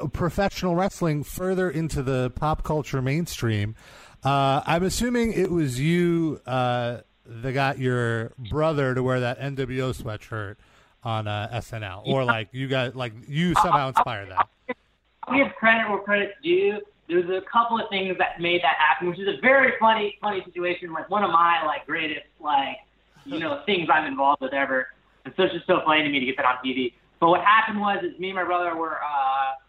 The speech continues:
Speaker 2: grabbing some, uh, ramen, and we popped by a really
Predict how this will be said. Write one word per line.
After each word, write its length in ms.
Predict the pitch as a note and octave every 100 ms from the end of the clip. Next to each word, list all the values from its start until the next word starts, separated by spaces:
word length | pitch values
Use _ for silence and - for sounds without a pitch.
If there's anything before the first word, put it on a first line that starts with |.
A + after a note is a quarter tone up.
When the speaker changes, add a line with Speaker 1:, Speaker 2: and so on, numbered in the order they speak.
| _ _
Speaker 2:
grabbing 400 | E3 D#3+ E3+ D#3 -
some, 220 | D3+ D3
uh, 340 | C3+ C3+ C3 B2
ramen, 640 | D3 E3 E3 D#3+ D#3+ D#3 - _ _ -
and 300 | C#3+ C#3+ C#3
we 80 | C#3+
popped 380 | - F3 D#3+ D#3+
by 440 | D#3+ D#3 D3+ - -
a 40 |
really 220 | G#3 G#3